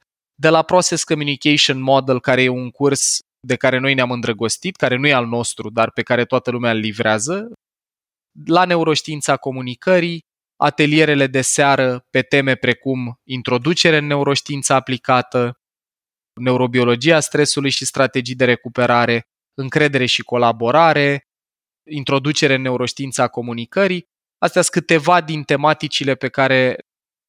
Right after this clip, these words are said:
vi le putem pune la dispoziție, atât în format de full day, dacă vă doriți cursuri care durează două sau trei zile,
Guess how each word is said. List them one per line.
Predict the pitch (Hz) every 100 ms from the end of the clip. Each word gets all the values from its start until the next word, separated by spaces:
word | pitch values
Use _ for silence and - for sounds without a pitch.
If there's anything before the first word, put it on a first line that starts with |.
| -
vi | 127
le | 127
putem | 131 139
pune | 135 135
la | 131 120
dispoziție, | 113 - 110 104 104 - 127 226 - _ _ -
atât | 156 151 196
în | 202 190
format | - 160 147 156 160 -
de | 135 131
full | - 151 123
day, | 123 160 233
dacă | 185 143
vă | 127 131
doriți | 135 143 -
cursuri | 143 127 139
care | 131 123 120
durează | 123 127 131 120 123 120 -
două | 113 131 139 135 135 -
sau | - 113
trei | - 123 113
zile, | 113 185 214